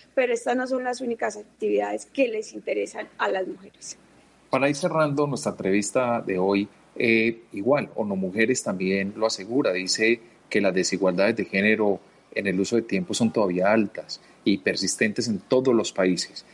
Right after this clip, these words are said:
Speaker 2: Dicen que al combinar el trabajo remunerado y el no remunerado, las mujeres de los países en desarrollo trabajan más que los hombres, destinando más tiempo incluso a la educación, al, a, que al ocio, a la participación política y al cuidado propio.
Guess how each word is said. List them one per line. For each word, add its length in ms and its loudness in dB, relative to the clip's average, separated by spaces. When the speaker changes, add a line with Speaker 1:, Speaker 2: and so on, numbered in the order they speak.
Speaker 2:
Dicen 280 2
que 80 2
al 80 -2
combinar 300 0
el 120 2
trabajo 380 2
remunerado 520 2
y 40 0
el 100 0
no 80 -2
remunerado, 560 2
las 160 2
mujeres 300 -4
de 80 0
los 140 -4
países 380 -4
en 240 0
desarrollo 680 2
trabajan 400 2
más 160 0
que 80 0
los 160 0
hombres, 420 -4
destinando 720 0
más 300 -2
tiempo 340 0
incluso 460 -2
a 120 -4
la 100 2
educación, 640 0
al, 340 -2
a, 140 -2
que 260 -8
al 160 4
ocio, 300 -2
a 20 -2
la 120 0
participación 520 -4
política 380 -2
y 60 2
al 80 -4
cuidado 280 0
propio. 300 -6